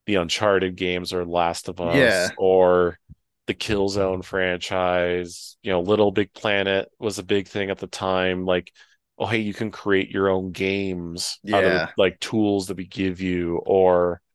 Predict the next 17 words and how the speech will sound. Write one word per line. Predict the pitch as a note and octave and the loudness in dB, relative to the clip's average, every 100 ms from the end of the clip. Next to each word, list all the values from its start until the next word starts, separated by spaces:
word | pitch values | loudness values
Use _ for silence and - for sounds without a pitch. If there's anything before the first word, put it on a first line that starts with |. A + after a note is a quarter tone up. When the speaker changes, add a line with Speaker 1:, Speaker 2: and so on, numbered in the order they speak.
| _ _ _ _ _ _ _ | _ _ _ _ _ _ _
Speaker 1:
I | G#2+ | -2
mean, | F#2+ F2+ _ | -2 -6 _
M | G#2+ G#2 | -4 -4
G | G2+ F#2 | -2 -4
S | - | -4
four | - A2+ F#2+ F2 F2 F2+ F2+ _ _ _ _ | 2 4 4 2 0 -6 -12 _ _ _ _
was | A2+ G2 | -8 -2
also | F#2 - F#2 | -2 -2 -4
at | - | -4
the | |
time. | E2+ - F2 D#2+ E2 F2 F2 _ | -8 -4 0 2 0 -2 -8 _
That's | G#2 F#2+ | -2 -2
another | G2 F#2+ F#2 | -2 0 0
P | - G2+ | -2 -4
S | F2+ - | -4 -4
three | F#2+ F#2 | -4 -4
exclusive. | E2+ - - G2+ F#2+ - E2 D#2+ F2+ | -4 -6 -6 -2 -2 -4 -2 -2 -4